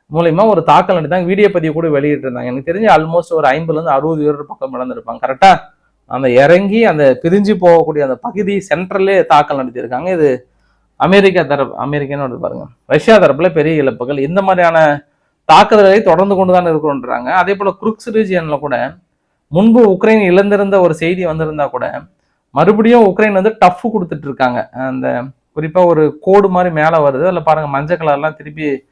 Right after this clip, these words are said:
முன்னேற ஆரம்பிச்சிருக்கிறது, ப்ளூ கலர் அங்கங்க கொம்பு முளைக்க ஆரம்பிச்சிருக்கிறது.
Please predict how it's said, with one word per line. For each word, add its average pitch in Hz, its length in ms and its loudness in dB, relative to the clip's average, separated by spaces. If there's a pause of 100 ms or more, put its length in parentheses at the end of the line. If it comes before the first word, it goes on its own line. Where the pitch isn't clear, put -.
(220)
முன்னேற 170 460 4
ஆரம்பிச்சிருக்கிறது, 151 680 -2
ப்ளூ 175 180 0
கலர் 165 200 0
அங்கங்க 147 400 -4
கொம்பு 156 280 -4
முளைக்க 143 360 -2
ஆரம்பிச்சிருக்கிறது. 123 760 -6